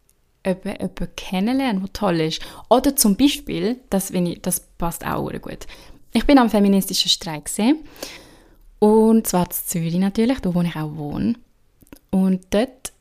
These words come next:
hat's das Jahr zum ersten Mal Männer gegeben, die sich solidarisiert haben, indem dass sie uns als demonstrierende Gruppe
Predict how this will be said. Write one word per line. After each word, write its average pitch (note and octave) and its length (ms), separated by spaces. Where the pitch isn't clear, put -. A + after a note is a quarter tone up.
hat's G3 500
das F3 360
Jahr F3+ 160
zum F3 260
ersten G#3 480
Mal F#3+ 400
Männer F#3 480
gegeben, G3 640
die F#3 220
sich G3+ 360
solidarisiert G3 640
haben, D4 120
indem F#3+ 380
dass G#3+ 240
sie G3 260
uns F#3 580
als E3 340
demonstrierende G3 840
Gruppe G#3 720